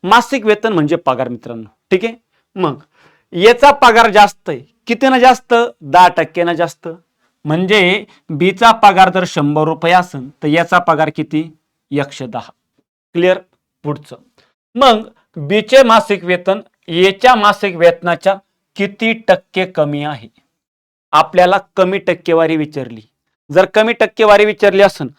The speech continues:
आपल्याकडं सूत्र आहे. सूत्र असं आहे आपल्याकडं, फरक भागिले,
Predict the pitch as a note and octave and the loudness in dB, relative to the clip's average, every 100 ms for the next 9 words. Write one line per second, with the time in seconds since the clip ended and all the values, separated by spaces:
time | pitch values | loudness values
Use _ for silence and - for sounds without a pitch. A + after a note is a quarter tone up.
0 | _ - F3+ G#3+ G#3 G#3+ - D3+ F#3 F3 | _ 0 0 0 0 -2 -2 -6 -2 -2
1 | F3 _ _ _ _ - G#3+ G#3 B3+ B3 | -2 _ _ _ _ -8 -6 0 4 6
2 | A3+ A3 F3+ E3+ F3 F3 F3 F#3+ _ _ | 4 2 2 2 -2 -2 -4 -6 _ _
3 | _ - F#3 G#3 G#3 - - C#3 D3 D3 | _ 2 6 6 4 -4 -6 0 0 0
4 | D#3+ E3+ | -2 -2